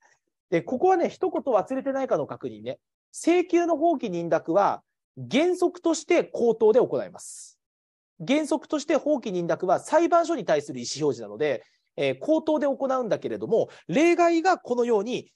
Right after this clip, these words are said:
書面出して休んだ時には、相手方がいる限り陳述犠牲されるってやつね。いいですかね。で、これなんで私が今ね、えー、これ担-、担当って意味でも重要だって言ったのは、請求の放棄認諾は繰り返します。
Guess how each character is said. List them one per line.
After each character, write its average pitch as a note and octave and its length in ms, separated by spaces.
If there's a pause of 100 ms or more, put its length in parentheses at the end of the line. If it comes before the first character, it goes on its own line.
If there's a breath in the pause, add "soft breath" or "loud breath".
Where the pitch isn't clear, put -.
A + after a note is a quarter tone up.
書 - 220
面 C4 260
出 G#3 120
し - 80
て D#3 100
休 C#3 320
ん A3 80
だ D3 100
時 C#3 260
に A2+ 120
は、 F3+ 180
相 G#3 160
手 - 80
方 A3+ 200
が A3 80
い A3 100
る B3 80
限 C#4+ 220
り D#4+ 80
陳 F#3 220
述 D#3+ 160
犠 C#3+ 40
牲 E3+ 220
さ C3+ 100
れ F#2+ 80
る G2 80
っ - 20
て - 180
や - 40
つ - 80
ね。 G3 120 (800)
い G3+ 40
い - 20
で - 20
す - 60
か B2 60
ね。 A2 160 (260)
で、 G#3 100
こ E4 120
れ C#4 80
な F4+ 140
ん A4+ 60
で G4 80
私 G#3+ 300
が G3+ 80
今 G3 200
ね、 C3+ 200 (180)
え C#3 540
ー、 - 40 (260)
こ F3+ 120
れ D#3+ 60
担-、 A#3 220
担 C#4+ 240
当 D4+ 160
っ - 40
て D#4 80
意 C4+ 40
味 B3 60
で F3 60
も C3 180
重 D#3 180
要 D#3+ 160
だ D#3+ 140
っ D#3+ 40
て D#3+ 100
言 A#2+ 80
っ - 40
た A#2+ 100
の G#2+ 80
は、 B2+ 240 (280 loud breath)
請 F4+ 300
求 F4+ 180
の F4 100
放 F4+ 200
棄 G#3 160
認 E3 180
諾 D#3+ 200
は E3 140
繰 C4 140
り C#4 60
返 B3+ 140
し A3 80
ま G#3+ 80
す。 - 140